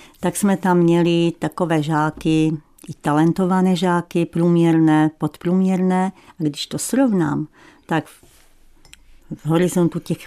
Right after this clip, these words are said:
posledních deseti let je to úplně jinak. Máme devadesát pět procent romských dětí. E, neříkám, že jsou š-, špatní, to neříkám. E, tak jak mezi bílými jsou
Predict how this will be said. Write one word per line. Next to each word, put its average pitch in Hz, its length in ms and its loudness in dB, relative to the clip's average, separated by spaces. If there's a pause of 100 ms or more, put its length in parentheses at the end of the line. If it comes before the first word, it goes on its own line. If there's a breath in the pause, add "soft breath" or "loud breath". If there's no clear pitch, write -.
(100)
posledních 156 500 -2
deseti 147 460 -4
let 135 360 -4
je 156 100 -4
to - 120 -10
úplně 151 460 -4
jinak. 139 300 -6 (540 loud breath)
Máme 190 360 2
devadesát 214 720 0
pět 190 300 -4
procent 170 680 -2
romských 151 600 0
dětí. 160 720 -4 (1040 loud breath)
E, 156 320 2 (680)
neříkám, 185 680 2
že 160 160 -2
jsou 156 320 0
š-, - 160 -14 (120)
špatní, - 600 -4
to 175 120 -4
neříkám. 170 580 0 (800 soft breath)
E, 170 220 2
tak 214 260 0
jak 226 200 2
mezi 190 320 2
bílými 196 480 0
jsou 139 320 -2